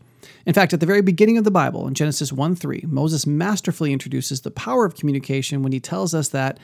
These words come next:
God said, "Let there be light," and there was light. All throughout the Bible, we see that change happens when people talk.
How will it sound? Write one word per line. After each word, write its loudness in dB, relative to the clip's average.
God 0
said, 0
"Let 2
there 0
be 0
light," -6
and 0
there -4
was -4
light. -8
All 4
throughout 4
the 0
Bible, 2
we 0
see 0
that -6
change 0
happens -4
when 0
people -6
talk. -8